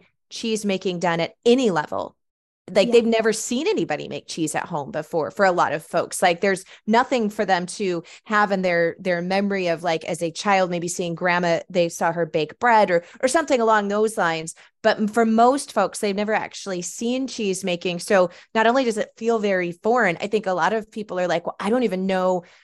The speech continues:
Speaker 1: like, how I would fit that in my day." Like, 'cause it feels like it's a longer process of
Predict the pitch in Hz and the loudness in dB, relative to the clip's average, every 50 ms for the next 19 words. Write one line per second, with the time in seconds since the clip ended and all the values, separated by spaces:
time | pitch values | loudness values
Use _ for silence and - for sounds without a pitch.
0 | _ _ - 190 185 180 190 - - 214 208 202 202 202 208 - - 208 196 180 | _ _ 0 0 0 0 -2 -6 -2 2 4 6 6 6 4 2 0 0 -2 -2
1 | 180 165 - - - 226 208 220 - - 190 180 175 - - _ _ - 214 202 | -4 -8 -10 -8 -6 -6 -6 -4 -2 0 0 0 0 -2 -6 _ _ -4 -2 -2
2 | 202 202 202 196 196 185 170 170 170 165 160 160 - - - 170 165 190 208 190 | 0 0 0 -2 -2 -2 -2 -2 -4 -6 -8 -14 -8 -4 0 0 2 2 2 0
3 | 151 - - 196 190 190 240 220 226 226 226 - - 247 240 247 240 240 247 220 | 0 0 0 0 0 0 0 0 0 -2 -4 -6 -4 0 0 0 2 0 -2 -4
4 | - 190 - - 185 180 185 185 190 190 202 196 190 185 180 - - 180 175 185 | -4 -4 -4 -4 -4 -2 0 0 0 0 -2 -2 -4 -4 -4 -2 0 0 0 0
5 | - - 190 170 - - 185 160 151 | 0 -2 -4 -4 -2 -2 -4 -4 -4